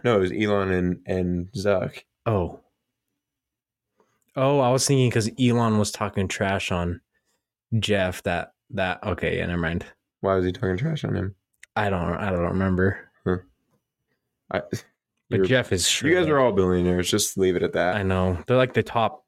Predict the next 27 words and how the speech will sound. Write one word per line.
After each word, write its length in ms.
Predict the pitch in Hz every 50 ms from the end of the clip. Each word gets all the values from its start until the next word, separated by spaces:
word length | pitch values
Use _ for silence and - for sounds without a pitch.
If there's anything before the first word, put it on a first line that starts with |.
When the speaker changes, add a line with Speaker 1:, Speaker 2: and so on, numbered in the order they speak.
| _ _
Speaker 2:
three. 240 | - 98 98 98 95
They're, 120 | 95 101
like, 160 | 101 101 -
the 80 | - 98
three 220 | - - - 101 98
Speaker 1:
Yeah. 540 | - - 104 92 92 127 131 - 95 95 95
Speaker 2:
snakeheads. 180 | 107 113 - - - - - - -
Speaker 1:
It's 180 | - 110 - -
crazy. 460 | - - - - - - - 117 104
Speaker 2:
Jeff, 600 | - - 110 104 104 101 104 101 - - - - - -
Elon, 480 | 117 107 101 95 95 95 95 95 95 95
and 240 | 92 90 90 87
freaking 360 | - - 101 92 - 90 90 82
Zuck 300 | 85 87 87 92 - - - _
Speaker 1:
Mm-hmm. 380 | 110 104 101 95 95 92 92 92
Speaker 2:
and 80 | 92 90
Mark. 400 | 87 85 92 95 - - - _ _ _ _ _ _ _ _ _ _ _ _ _ _ _ _ _ _ _ _
Speaker 1:
Yeah. 280 | 107 101 95 92 90 92 - _ _ _ _ _ _ _ _ _ _ _ _
Speaker 2:
And 180 | 117 113 107 104
who 200 | 107 98 113 113
else 280 | 101 92 92 87 - -
is 360 | 92 85 87 - - - - - _ _ _ _ _ -
up 180 | 107 92 - -
there 380 | 98 92 92 92 90 - - _ _ _ _
with 140 | - 98 -
those 240 | - 92 90 - -
three? 320 | - 101 95 95 98 95